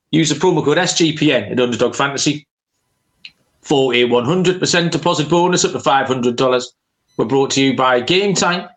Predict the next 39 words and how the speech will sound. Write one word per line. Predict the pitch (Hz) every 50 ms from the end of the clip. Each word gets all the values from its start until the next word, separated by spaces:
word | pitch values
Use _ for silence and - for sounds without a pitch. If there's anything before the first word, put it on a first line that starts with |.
| _ _ _ _ _ -
Last | 175 165 156 -
Minute | 170 160 - -
Tickets. | - 220 214 240 247 247 - - - - -
Download | - 151 175 175 170 160
the | 147 135
Game | 156 151 147 139
Time | - 160 143 139 143
app, | 156 170 - - -
create | 185 180 175 165
an | 135
account, | - - 160 156 151 151 151 - _ _ _ _ _ _
use | - 160 165 147 - -
code | - 139 127 123
C | - - - 180 156 139 151 -
F | 151 - - -
B | - 143 147 185
X | 214 214 - -
for | - 170
twenty | - - 160 - 131
dollars | 120 139 123 123 113
off | 127 120 120 -
your | 123 -
first | 117 107 104 -
purchase. | 139 135 131 123 - 135 123 - - _ _ _ _ _ _ _ -
And | 175 185 180
we're | 170 135
brought | 147 160 147
to | 143
you | 156 147
by | 147 139 139 135
Hall | 143 185 180 180
of | 175 180
Fame | 196 190 185 180
Bets, | 175 180 - - - - - - - -
the | - 147
sports | - - - 185 175 165 170 -
betting | 190 165 147 156
research | 180 190 175 - 170 147 139 - -
platform | 151 143 - - - 127 113 104